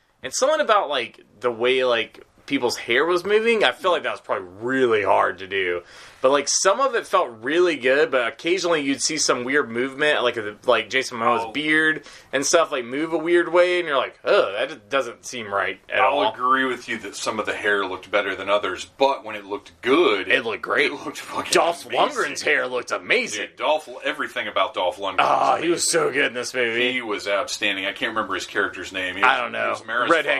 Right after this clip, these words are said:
Speaker 2: father.
Speaker 1: King. He's the
Speaker 2: Yeah,
Speaker 1: greatest.
Speaker 2: right,
Speaker 1: Yeah.
Speaker 2: right.
Speaker 1: Yeah.
Speaker 2: Yeah, he was, man, his delivery was so good. And
Speaker 1: He
Speaker 2: it
Speaker 1: was
Speaker 2: took
Speaker 1: great.
Speaker 2: me a second to realize it was Dolph Lundgren.
Speaker 1: Yeah, yeah.
Speaker 2: Because of the red hair and the beard.
Speaker 1: Yeah.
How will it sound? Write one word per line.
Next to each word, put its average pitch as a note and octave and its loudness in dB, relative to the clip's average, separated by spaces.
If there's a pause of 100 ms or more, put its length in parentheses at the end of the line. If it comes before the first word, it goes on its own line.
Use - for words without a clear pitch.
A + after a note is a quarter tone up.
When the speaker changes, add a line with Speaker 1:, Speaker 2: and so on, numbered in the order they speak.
Speaker 2:
father. D3 -8
Speaker 1:
King. B2 -10
He's B2+ -12
the B2+ -10
Speaker 2:
Yeah, A#2+ -8
Speaker 1:
greatest. A#2+ 0
Speaker 2:
right, A#2+ -8
Speaker 1:
Yeah. A2+ 0
Speaker 2:
right. - -6 (340)
Speaker 1:
Yeah. F#2+ -4
Speaker 2:
Yeah, A#2 0
he C#3 -10
was, A2+ -16
man, A#2 -2
his A#2 -14
delivery G#2+ -4
was A#2 -6
so A#2 -2
good. A2+ 0
And A#2 -2
Speaker 1:
He B2 4
Speaker 2:
it - 6
Speaker 1:
was A#2 -2
Speaker 2:
took - 0
Speaker 1:
great. A2+ 2
Speaker 2:
me - 0
a G#2+ -4
second G#2 -10
to G2+ -14
realize G2+ -4
it F#2 -10
was F2+ -14
Dolph G2+ 0
Lundgren. A2 -4
Speaker 1:
Yeah, C#3 2
yeah. C3 -4
Speaker 2:
Because G#2 -4
of - -16
the A2 -12
red G#2 -10
hair G#2+ -8
and F#2 -14
the F2+ -16
beard. G#2 -8
Speaker 1:
Yeah. G2 0